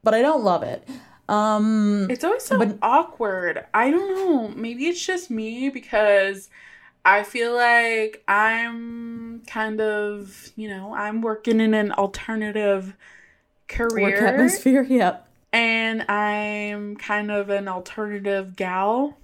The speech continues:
Speaker 2: compared to
Speaker 1: <laughs>
Speaker 2: my family, who's
Speaker 1: I'm
Speaker 2: very
Speaker 1: kind of a
Speaker 2: conservative.
Speaker 1: hipster, not gonna lie to you.
Speaker 2: Not a hipster. I'm just, like, very liberal, and they're all very conservative.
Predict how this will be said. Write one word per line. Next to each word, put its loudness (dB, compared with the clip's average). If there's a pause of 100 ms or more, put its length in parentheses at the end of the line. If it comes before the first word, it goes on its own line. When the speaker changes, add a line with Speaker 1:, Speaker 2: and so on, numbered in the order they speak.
(140)
Speaker 2:
compared 0
to 4
Speaker 1:
<laughs> -4
Speaker 2:
my 4
family, -2
who's -2
Speaker 1:
I'm 4
Speaker 2:
very 2
Speaker 1:
kind 6
of 4
a 4
Speaker 2:
conservative. 6
Speaker 1:
hipster, 4
not 2
gonna 0
lie 2
to -2
you. 2 (120)
Speaker 2:
Not 4
a -6
hipster. 0
I'm 0
just, -8
like, 0
very 0
liberal, 4
and 0
they're 0
all 0
very 0
conservative. -4